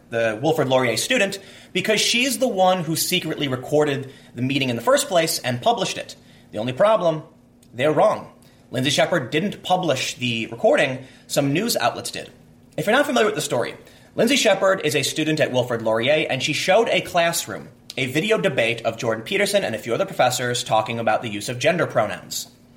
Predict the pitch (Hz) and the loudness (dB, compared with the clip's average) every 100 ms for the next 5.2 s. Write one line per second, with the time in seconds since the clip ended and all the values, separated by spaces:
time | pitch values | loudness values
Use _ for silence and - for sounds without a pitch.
0 | - - - - 233 277 - 101 117 - | -20 -6 -6 0 2 4 2 -4 -10 -16
1 | - 156 160 233 254 - 196 185 185 156 | -8 -4 -4 0 -2 0 2 2 0 0
2 | 147 139 - 147 147 143 127 123 - 127 | 2 2 2 0 0 -2 -2 -2 -2 -8
3 | - 254 262 254 226 226 220 214 - 135 | 0 2 4 4 4 2 0 0 -2 -2
4 | 143 120 139 156 131 123 110 110 - 202 | -2 0 0 2 2 2 0 -4 0 2
5 | 131 - | 2 -2